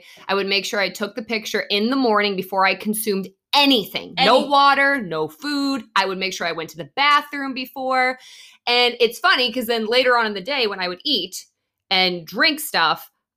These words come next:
Speaker 1: I wouldn't look like that picture anymore.
Speaker 2: Right.
Speaker 1: <laughs>
Speaker 2: Right.
Speaker 1: It's,
Speaker 2: It's
Speaker 1: and, but, like, I w-, we weren't doing it in the time to, like, be malicious. But now that I think about it, I'm like, "That was very fucked up."
Speaker 2: Right. But I think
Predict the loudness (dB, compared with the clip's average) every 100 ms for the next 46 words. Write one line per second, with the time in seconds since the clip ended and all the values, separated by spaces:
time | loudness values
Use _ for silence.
0 | _ -4 -2 2 2 2 -2 -2 -4 -4
1 | -6 -6 -10 -8 -12 -10 -10 -12 -8 -2
2 | -2 -2 -6 -12 -8 -6 -6 -6 0 0
3 | 0 -4 0 0 0 -6 -8 -2 2 2
4 | 2 0 -2 -6 -2 0 0 -2 -2 -4
5 | -2 -4 -6 -6 -8 -2 0 0 -2 -6
6 | -4 -2 -2 -4 _ _ _ 0 0 0
7 | 0 0 0 -2 -2 -4 -2 0 2 2
8 | 0 -2 -4 0 2 2 -2 -2 -2 -4
9 | -2 0 0 -4 -4 0 2 0 -2 -10
10 | _ -10 -10 -10 -12 -12 _ _ _ -12
11 | -10 -10 -14 _ _ _ _ _ -2 -2
12 | -4 -8 -8 -10